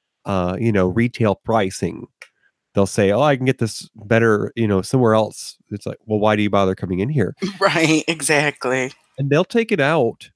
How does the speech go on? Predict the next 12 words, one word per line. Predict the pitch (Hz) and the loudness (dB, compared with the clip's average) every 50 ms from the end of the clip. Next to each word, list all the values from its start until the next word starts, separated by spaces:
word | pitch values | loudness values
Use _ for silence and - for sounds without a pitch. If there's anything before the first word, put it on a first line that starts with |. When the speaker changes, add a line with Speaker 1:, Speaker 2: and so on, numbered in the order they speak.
| _ - 120 | _ -6 -2
Speaker 1:
on | 123 123 123 123 | 0 0 0 0
the | 123 113 | 0 -2
employees. | 107 107 107 - _ _ 143 165 170 139 98 87 90 - - - - - - _ _ _ - | -2 -2 -4 -8 _ _ -2 0 2 2 0 0 -2 -6 -8 -12 -12 -14 -18 _ _ _ -2
They | 113 117 | 0 2
will | 131 147 175 151 | 2 2 2 2
actually | 127 127 - - - 135 123 | 2 0 -2 -4 -8 -8 -8
Speaker 2:
Mm-hmm. | 110 | -2
Speaker 1:
go | 120 113 117 135 135 - | 0 0 0 0 0 -2
into | 139 131 127 139 151 143 - - - 151 143 135 131 131 131 131 131 135 143 - _ _ _ _ _ _ _ _ | -4 -2 -2 -2 -2 -6 -8 -6 -2 0 2 2 2 0 -2 -4 -6 -10 -12 -16 _ _ _ _ _ _ _ _
a | 117 113 110 107 110 | 0 2 2 2 2
dressing | 104 120 135 170 214 - - - 220 190 127 101 | 2 2 2 2 0 0 0 0 0 0 2 2
room, | 101 95 90 87 87 92 110 123 120 | 2 2 2 2 0 -2 -6 -8 -10